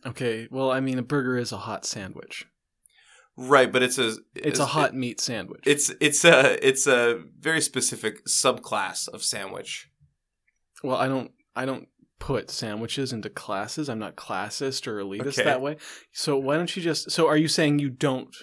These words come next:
Speaker 1: think that's an accurate memorization?
Speaker 2: You know what? I'm actually remembering the Solly's menu now, and
Speaker 1: Yeah.
Speaker 2: yeah, you have it a hundred percent wrong. You have, you actually haven't gotten a single thing right so
Speaker 1: Now
Speaker 2: far.
Speaker 1: that I know for a fact is not true, 'cause you don't even know what Solly's is, A,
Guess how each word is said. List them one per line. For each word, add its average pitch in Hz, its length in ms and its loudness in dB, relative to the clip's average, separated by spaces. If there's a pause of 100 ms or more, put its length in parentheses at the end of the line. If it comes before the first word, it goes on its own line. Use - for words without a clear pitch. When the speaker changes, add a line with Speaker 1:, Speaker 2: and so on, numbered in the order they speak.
(440)
Speaker 1:
think 127 300 -2
that's 117 240 -4
an 117 100 -8
accurate 113 440 -4
memorization? 117 680 -4
Speaker 2:
You 160 80 4
know 180 120 2
what? 139 300 6
I'm 143 280 6
actually 143 420 4
remembering 113 600 2
the 110 80 6
Solly's 110 400 4
menu 101 280 0
now, 101 440 6
and 110 320 2
Speaker 1:
Yeah. 107 260 4
Speaker 2:
yeah, - 40 4
you 113 180 0
have 127 200 8
it - 280 2
a - 20 -10
hundred 110 280 -2
percent 104 240 -4
wrong. 98 240 2
You 123 60 8
have, 156 220 8
you 151 140 4
actually 147 300 4
haven't 123 240 2
gotten 107 200 2
a 107 60 -6
single 104 260 -4
thing 95 160 -6
right 92 240 -4
so 175 80 -4
Speaker 1:
Now 160 160 4
Speaker 2:
far. - 100 4
Speaker 1:
that 202 280 6
I 147 120 2
know 160 260 2
for 147 180 -2
a 123 60 -4
fact 117 380 -4
is 120 100 -10
not 117 200 -4
true, 98 300 -6
'cause - 160 -8
you 175 120 -2
don't 131 300 -2
even 113 160 -6
know 110 80 -4
what 98 140 -6
Solly's 98 420 -2
is, 156 320 8
A, 110 380 -6